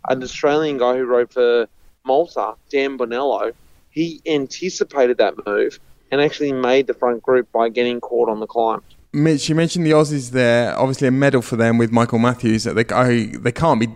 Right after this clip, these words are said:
Speaker 2: disappointed, I don't suppose, um, particularly as I, I guess most people will agree this evening that the strongest guy did win the race. But what did you make of the Aussies generally, and what are people, what do people on the, on the ground make of the Aussie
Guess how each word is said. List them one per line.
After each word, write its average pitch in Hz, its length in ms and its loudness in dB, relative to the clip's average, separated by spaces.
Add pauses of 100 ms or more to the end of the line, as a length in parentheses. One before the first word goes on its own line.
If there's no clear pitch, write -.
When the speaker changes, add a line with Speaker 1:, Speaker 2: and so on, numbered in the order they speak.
Speaker 2:
disappointed, 139 600 0
I 120 60 4
don't 120 220 2
suppose, 120 640 2
um, 110 420 2
particularly 120 480 0
as 110 80 0
I, 117 180 2
I 123 80 2
guess 139 280 -2
most 131 200 0
people 117 140 0
will 113 180 2
agree 113 540 0
this - 300 -10
evening 107 560 2
that 104 360 2
the 104 60 -8
strongest 110 380 -2
guy 104 240 4
did 107 280 -2
win 107 220 2
the 107 60 0
race. 110 280 2
But 131 280 0 (180)
what 180 120 2
did 170 60 -4
you 202 60 2
make 190 180 0
of 185 60 -6
the 156 80 -2
Aussies 151 380 0
generally, 147 340 2
and 139 100 0
what 147 140 2
are 110 60 0
people, 139 400 -2
what 156 100 4
do 143 80 2
people 139 260 2
on 131 200 2
the, 110 100 0
on 123 140 2
the 117 80 4
ground 113 880 2 (360)
make 107 300 0
of 101 140 -4
the 107 80 0
Aussie 101 500 0